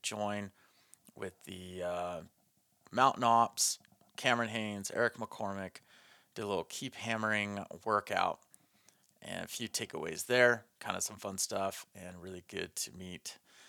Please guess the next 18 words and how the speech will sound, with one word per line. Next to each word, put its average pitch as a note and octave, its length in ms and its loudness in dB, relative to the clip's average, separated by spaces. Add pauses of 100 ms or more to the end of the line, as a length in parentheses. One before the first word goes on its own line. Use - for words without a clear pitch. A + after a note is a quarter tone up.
(400)
great B2 340 4
people, A#2+ 440 -2 (240)
be G#2 180 -6
around G2+ 320 -2
some, G2 300 0
uh, G2 300 -2 (180)
really G2+ 160 -8
strong, G2+ 640 0 (920)
strong - 300 -4
folks - 540 0 (260)
in G2+ 80 -14
the G2 100 -8
industry. - 480 -8 (680)
So D#2 600 -4
let's, F#2+ 440 -2
uh, G2 300 0
with G2 160 -6
that, A#2+ 300 2